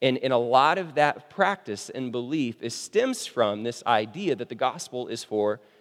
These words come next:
a family. Okay, so the first thing I would tell you is that if you ever engage in a conversation about baptism and you have a conversation with somebody that has a different approach to it, don't forget we're all on the same team, all right? I, there have been too many times where it didn't feel that way in my own life,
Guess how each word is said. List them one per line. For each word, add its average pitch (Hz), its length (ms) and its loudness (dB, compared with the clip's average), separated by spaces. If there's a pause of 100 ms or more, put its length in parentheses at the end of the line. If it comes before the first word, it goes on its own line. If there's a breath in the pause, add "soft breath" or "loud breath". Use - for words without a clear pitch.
(140 soft breath)
a - 80 2
family. 131 600 -4
Okay, 160 200 0
so 170 140 -4
the 156 80 -4
first - 280 2
thing 180 180 -2
I 139 60 2
would 127 160 -2
tell 147 280 4
you 82 260 -10 (380 soft breath)
is 135 200 2
that 165 100 2
if 165 140 -2
you 180 120 2
ever 240 280 4
engage 175 480 2
in 156 60 -4
a 139 60 -2
conversation 156 640 0
about 139 320 4
baptism 135 460 4
and 123 80 -2
you 123 80 -2
have 156 200 2
a 185 60 -4
conversation 147 520 -4
with 135 80 -8
somebody 131 220 -2
that 123 80 -2
has 135 160 -2
a 113 60 -6
different 175 520 -2 (240 loud breath)
approach 165 460 2
to 147 120 -2
it, - 180 0 (200 loud breath)
don't 202 280 8
forget 165 380 0
we're 139 120 4
all 135 180 8
on 131 100 -2
the 123 60 -4
same 117 260 -6
team, 73 260 -12 (720)
all 131 100 2
right? 131 200 4 (1400 soft breath)
I, - 160 -2
there 139 220 8
have 147 80 4
been 151 140 0
too 160 120 -2
many 147 140 -2
times 120 480 0
where 107 200 0
it 101 140 0
didn't 123 220 -4
feel 123 220 0
that 101 140 2
way 104 140 0
in 101 60 -4
my 101 120 -4
own 98 180 -6
life, 73 160 -14